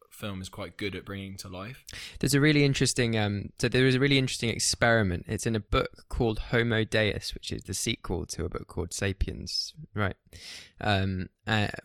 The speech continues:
Speaker 2: by, uh, Yuval Harari, and he, he references this, this experiment where it was, it, they tr-, they were trying to test the, um, efficacy of the Facebook algorithm to, to find out how well it knows you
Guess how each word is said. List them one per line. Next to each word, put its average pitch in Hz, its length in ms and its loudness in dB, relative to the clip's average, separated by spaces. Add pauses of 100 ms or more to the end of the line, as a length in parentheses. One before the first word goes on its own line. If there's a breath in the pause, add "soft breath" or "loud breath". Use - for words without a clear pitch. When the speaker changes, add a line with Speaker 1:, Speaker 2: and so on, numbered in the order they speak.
(240)
Speaker 2:
by, 92 480 0 (100)
uh, 92 160 -2
Yuval 101 680 0
Harari, 92 600 -2 (140)
and 107 320 -2 (240)
he, 117 360 -4
he 120 280 -6
references 117 600 -4
this, - 320 -8
this - 180 -8
experiment 107 680 -2
where 98 280 2 (640 loud breath)
it 117 140 4
was, 113 240 0
it, 120 180 2
they 127 120 4
tr-, - 200 -4
they 143 80 4
were 131 80 4
trying 170 180 2
to 170 40 4
test - 500 0
the, 135 240 6
um, 110 380 4
efficacy 120 680 2
of 104 60 2
the 107 80 -2
Facebook - 680 0
algorithm 101 840 2 (500 loud breath)
to, - 180 0 (280)
to 123 140 4 (140)
find 120 280 2
out 113 80 2
how 113 160 4
well 110 200 6
it 104 100 4
knows 104 400 4
you 131 180 4